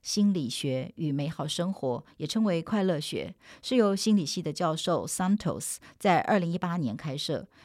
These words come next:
以正向心理学为基础，探讨人为何感到幸福，该如何活出快乐而有意义的人生。这门课在开设以后呢，迅速的成为耶鲁有史以来最受欢迎的课程之一，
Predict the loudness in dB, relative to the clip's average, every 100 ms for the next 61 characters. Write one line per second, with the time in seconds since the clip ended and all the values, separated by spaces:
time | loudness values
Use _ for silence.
0 | -12 -4 -2 4 6 6 4 4 2 2
1 | -2 -2 0 -4 -2 -4 0 -4 -4 _
2 | _ 0 2 2 2 2 _ _ -2 2
3 | 2 0 4 4 4 -2 -2 -2 -4 -4
4 | -6 -6 -8 -8 _ -10 0 2 2 0
5 | -2 0 0 -2 -2 -4 -4 -6 -4 0
6 | 0 0 -2 -2 -4 -4 -6 -6 -4 -4
7 | -4 -4 -4 -4 -6 _ _ _ -20 -2
8 | 6 6 6 2 2 2 -2 0 0 2
9 | 0 0 0 0 0 -4 0 2 2 0
10 | -4 -2 -2 -2 -2 -2 -2 -2 -2 0
11 | 0 -2 -2 -2 0 0 0 0 -2 -2
12 | -2 -4 -6 -4 -4 -4 -6 -4 -6